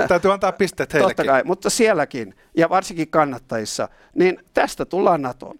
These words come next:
Speaker 1: Siis Suomen kansa heräsi silloin kahdeskymmenesneljäs toista siihen ajatukseen,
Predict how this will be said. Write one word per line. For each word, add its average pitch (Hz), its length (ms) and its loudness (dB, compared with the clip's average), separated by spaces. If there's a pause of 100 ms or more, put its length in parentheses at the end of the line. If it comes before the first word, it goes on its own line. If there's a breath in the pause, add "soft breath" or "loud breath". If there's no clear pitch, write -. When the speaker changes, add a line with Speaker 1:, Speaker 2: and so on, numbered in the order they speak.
Speaker 1:
Siis - 300 0
Suomen 202 420 2
kansa 156 420 0
heräsi 143 400 0
silloin 127 280 -4
kahdeskymmenesneljäs 135 800 -2
toista 160 480 0
siihen 190 460 0
ajatukseen, 185 840 0